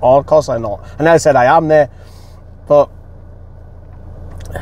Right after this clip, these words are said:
we'll see. Maybe it's just another transfer rumour. Who knows? I wanna know what you think on that, because we do need a striker in desperately.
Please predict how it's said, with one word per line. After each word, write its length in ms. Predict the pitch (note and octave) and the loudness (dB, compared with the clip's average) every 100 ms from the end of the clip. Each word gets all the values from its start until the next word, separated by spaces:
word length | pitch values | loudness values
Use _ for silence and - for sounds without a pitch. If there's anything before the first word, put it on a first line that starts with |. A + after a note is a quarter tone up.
| - | -6
we'll 120 | B2 | -4
see. 300 | - B2 A#2 | 0 0 0
Maybe 240 | C#3+ C3+ | 0 0
it's 100 | B2 | -2
just 140 | A#2 B2+ | -6 -4
another 180 | A#2 | -4
transfer 380 | A2 B2+ A2+ - | -2 -2 -4 -6
rumour. 420 | A2 A#2 A#2 A#2 | -8 -6 -4 -2
Who 120 | B2+ C3 | 0 0
knows? 200 | A2+ B2 | 0 0
I 40 | |
wanna 180 | C3+ B2+ | 0 0
know 120 | B2 | 0
what 140 | A#2 | -2
you 160 | A#2+ B2 | -2 -6
think 260 | A#2+ B2 A#2 | -4 -4 -4
on 120 | A2+ | -6
that, 220 | G#2+ - | -8 -8
because 200 | - A#2+ | -6 -4
we 80 | A#2 | -2
do 160 | C3+ | -2
need 160 | B2+ A#2+ | -2 -4
a 60 | A2 | -6
striker 380 | A#2+ A2 A2 | -6 -6 -6
in 100 | A2 | -8
desperately. 500 | G#2+ A#2+ - - A2 | -4 -4 -4 -14 -14